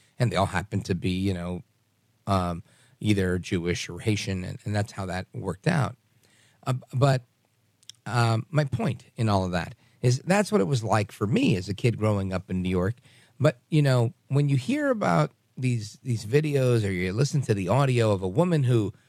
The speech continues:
launches into this racially charged, uh, rant against a Hispanic family, um, because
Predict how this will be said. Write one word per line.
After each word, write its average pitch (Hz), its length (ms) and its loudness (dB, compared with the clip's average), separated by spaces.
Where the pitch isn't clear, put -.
launches 131 540 2
into 127 320 0
this 101 260 -4
racially 127 800 -2
charged, 123 720 0
uh, 95 320 -2
rant 135 520 0
against 120 420 0
a 107 60 2
Hispanic 135 540 0
family, 117 400 2
um, 110 460 0
because 127 1040 2